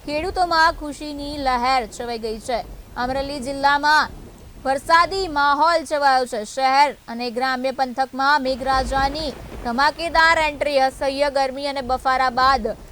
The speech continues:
ખાબક્યો ધોધમાર વરસાદ. ભારે વરસાદને પગલે શહેરના રસ્તાઓ પાણી પાણી થઈ ગયા છે અને ખેતીલાયક વરસાદ વરસતા ખેડૂતોમાં ખુશીની લહેર છવાઈ ગઈ છે.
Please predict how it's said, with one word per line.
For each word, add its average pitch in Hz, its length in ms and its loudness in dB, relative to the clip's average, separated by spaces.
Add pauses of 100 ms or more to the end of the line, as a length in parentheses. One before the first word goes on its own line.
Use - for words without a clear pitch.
(100)
ખાબક્યો 311 560 2
ધોધમાર 285 640 0
વરસાદ. 220 580 -2
ભારે 226 360 0
વરસાદને 269 600 2
પગલે 262 320 -2 (100)
શહેરના 247 540 -4
રસ્તાઓ 254 640 2 (400)
પાણી 339 440 2
પાણી 269 360 0
થઈ 233 160 -6
ગયા 220 280 -2
છે 233 160 -4 (160)
અને 220 140 -10
ખેતીલાયક 247 680 0 (120)
વરસાદ 277 580 2
વરસતા 269 600 0
ખેડૂતોમાં 254 720 -2
ખુશીની 247 680 -10
લહેર 233 480 -2
છવાઈ 226 280 -10
ગઈ 220 200 -6
છે. 233 200 -4